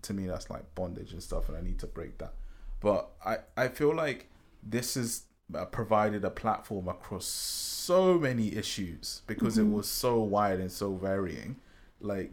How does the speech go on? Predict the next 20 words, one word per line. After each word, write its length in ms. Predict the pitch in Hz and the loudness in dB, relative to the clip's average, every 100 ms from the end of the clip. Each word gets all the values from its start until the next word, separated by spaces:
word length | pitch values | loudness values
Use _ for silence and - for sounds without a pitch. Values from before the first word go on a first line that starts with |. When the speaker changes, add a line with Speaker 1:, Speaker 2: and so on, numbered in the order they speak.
| - | -8
Speaker 1:
for 160 | - | -6
people 500 | 104 117 120 117 101 | -4 -2 -4 -2 -4
to, 180 | 95 110 | -2 -2
it 220 | 101 110 - | 0 -2 -2
connected 520 | 165 180 180 - 135 | 2 2 0 -4 -2
with 160 | 120 | -2
so 280 | 113 - 143 | -2 0 0
many 240 | 135 131 120 | 0 -2 -2
people 640 | 135 123 117 101 95 76 | -4 -6 -4 -2 -2 -4
with, 160 | - 110 | -2 2
like, 180 | 107 98 | 2 0
with 160 | 110 107 | -2 -2
different 320 | 117 - 113 | -6 -4 -6
experiences 560 | - - 117 98 101 | -4 -2 -2 -2 -4
that 220 | 98 92 92 | 0 0 0
they 160 | 101 | 0
may 180 | 104 104 | 0 -2
have 200 | 104 92 | -4 -2
gone 220 | 107 107 | 0 0
through. 320 | 110 117 135 | 0 -2 -2